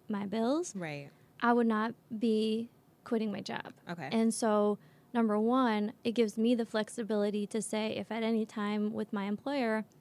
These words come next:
Speaker 1: "You know what, maybe this isn't a good relationship, let's kind of change things up." It's not to say I'll never go back to full-time employment. It just meant that, hey, at this moment in time, I wanna pursue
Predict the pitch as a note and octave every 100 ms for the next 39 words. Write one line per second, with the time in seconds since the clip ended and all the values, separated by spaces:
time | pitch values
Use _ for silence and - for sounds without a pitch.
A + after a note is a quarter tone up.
0 | _ _ - - - C#4 C#4+ D4 C#4 -
1 | B3+ C4+ C#4+ C#4 C4 - B3 B3 A3+ G#3+
2 | A3 G#3+ A3+ A3+ A3+ A#3 A3+ A3+ A3+ A3+
3 | A#3 A#3 A3+ - B3+ B3+ - G#3+ G#3+ -
4 | G#3 G3+ G3+ A#3 D4+ - - - - -
5 | B3+ D#4+ D#4 C#4+ D4+ D4 C4 A#3 A3 C4+
6 | F#4 A3+ G#3 A3+ A3 A3+ - G#3 - A3+
7 | A3+ A3 G#3+ G#3 G#3+ A#3+ B3+ B3 A#3 A3
8 | A3 - G#3+ G#3 A#3+ A3 C4+ G#3+ A#3 A3+
9 | B3 A#3+ A#3+ A#3 G#3+ G3+ - G#3+ G#3+ G#3
10 | - - - A3 B3+ C4 B3+ A3+ - A3+
11 | G#3+ G3+ G#3